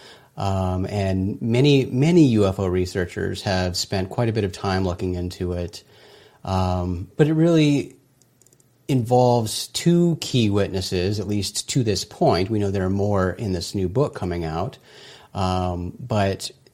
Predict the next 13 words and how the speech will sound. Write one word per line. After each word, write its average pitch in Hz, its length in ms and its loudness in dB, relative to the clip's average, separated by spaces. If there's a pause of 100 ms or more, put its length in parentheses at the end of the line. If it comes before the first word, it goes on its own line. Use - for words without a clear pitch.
(120)
these 117 200 0
two 131 200 2
boys 110 520 4
were 98 520 2
age 98 260 -4
seven 110 380 0
and 95 120 0
nine, 98 360 0
I 90 80 -2
believe, 92 300 -2
at 87 100 -6
the - 40 -6
time. 95 600 -4